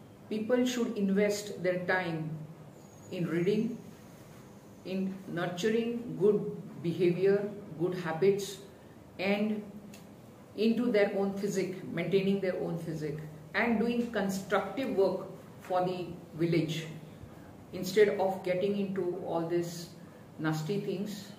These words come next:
and, uh, getting themselves involved in criminal offences. First of all, the moment you have a good group, you should, parents also should see that their children are going with a good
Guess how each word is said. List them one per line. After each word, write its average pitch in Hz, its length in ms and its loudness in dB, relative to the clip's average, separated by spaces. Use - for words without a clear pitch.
and, 170 400 -4
uh, 156 320 -4
getting 165 360 -2
themselves 165 400 -4
involved 160 360 -2
in 165 220 -4
criminal 156 440 0
offences. 139 560 -8
First 170 200 -6
of 190 160 0
all, 196 180 6
the 165 200 0
moment 165 520 -2
you 190 180 -2
have 175 340 -4
a - 120 -4
good 202 300 2
group, 403 360 4
you 185 100 -2
should, 196 460 -2
parents 214 380 2
also 208 360 4
should 240 240 2
see 202 440 -2
that 180 200 2
their 202 300 4
children 196 540 2
are 175 200 -2
going 196 320 2
with 185 160 -2
a 175 40 0
good 165 480 4